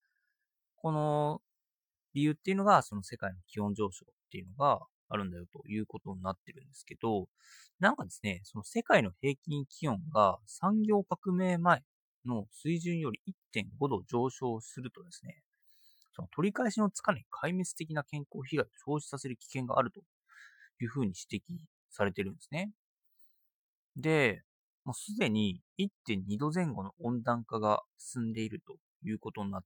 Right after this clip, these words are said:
ているので、めちゃくちゃやばいと。で、もうこれコロナ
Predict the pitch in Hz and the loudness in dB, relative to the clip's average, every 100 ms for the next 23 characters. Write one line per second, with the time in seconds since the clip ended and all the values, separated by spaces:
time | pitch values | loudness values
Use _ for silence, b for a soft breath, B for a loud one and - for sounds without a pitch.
0 | - - - 156 101 - _ _ 113 110 | -12 -20 -18 -10 -10 -10 _ _ -8 -4
1 | 156 - 143 113 113 120 - - _ _ | -6 -4 0 4 6 6 4 -18 _ _
2 | _ _ _ _ _ 120 110 - 113 - | _ _ _ _ _ -2 -2 -2 -6 -2
3 | 190 175 101 | 0 2 0